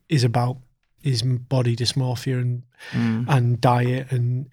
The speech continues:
Speaker 1: that's the biggest thing I think we've learned from this podcast.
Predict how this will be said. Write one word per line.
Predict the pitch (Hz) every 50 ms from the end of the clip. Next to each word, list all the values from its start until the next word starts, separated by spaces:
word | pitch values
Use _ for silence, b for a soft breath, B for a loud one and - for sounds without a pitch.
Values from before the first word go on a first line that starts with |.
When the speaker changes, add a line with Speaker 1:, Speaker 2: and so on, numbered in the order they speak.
| _ -
Speaker 1:
that's | 170 175 190 - -
the |
biggest | 160 170 170 160 156 -
thing | 160 151
I | 147 143
think | 110 143 139
we've | 143 135 131 123
learned | 135 131 131 131 139 147 -
from | - 139 131 127 131 127 131 127
this | 131 - - - - - -
podcast. | - 139 131 135 - 143 131 - - - - -